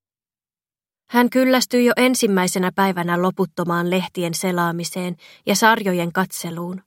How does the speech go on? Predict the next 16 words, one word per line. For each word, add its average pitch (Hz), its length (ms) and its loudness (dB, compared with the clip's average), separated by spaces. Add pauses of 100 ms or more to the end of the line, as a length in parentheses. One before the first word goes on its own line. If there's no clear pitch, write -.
(420)
sisällä 208 560 2
oleiluun 196 600 2
ja 196 160 2
yleiseen 196 520 2
tylsyyteen 175 800 -4 (220)
ja 214 100 0
mitään 185 340 2
sanomattomuuteen. 170 1120 -8 (1400)
Mutta 220 260 -2
ehkä 262 380 0
lääkäri 262 460 2
kertoisi, 196 680 -2
että 202 220 0
hän 208 200 2
voisi 208 260 2
palata 214 380 2